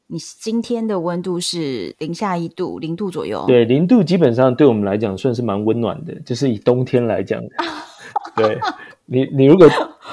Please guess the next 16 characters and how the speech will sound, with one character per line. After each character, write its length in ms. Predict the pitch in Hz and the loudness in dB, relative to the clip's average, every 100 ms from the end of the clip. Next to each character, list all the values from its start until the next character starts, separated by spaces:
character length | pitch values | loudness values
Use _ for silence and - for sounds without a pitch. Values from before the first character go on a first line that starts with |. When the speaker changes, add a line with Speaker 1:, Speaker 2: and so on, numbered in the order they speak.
| - 214 | -8 -4
Speaker 1:
哇。 380 | 214 196 165 196 | -2 0 -2 2
Speaker 2:
你 80 | 131 | 6
如 100 | 156 | 10
果 120 | 170 | 10
经 200 | 147 160 | 8 6
历 140 | 175 | 6
过 160 | 147 147 | 8 8
一 20 | |
个 80 | 135 | 8
冬 240 | 131 123 | 6 4
天 160 | 131 135 | 4 2
的 120 | 113 | 2
时 160 | 101 110 | 2 4
候， 120 | 107 | 4
然 140 | - 131 | 6 8
后 320 | 143 131 | 6 6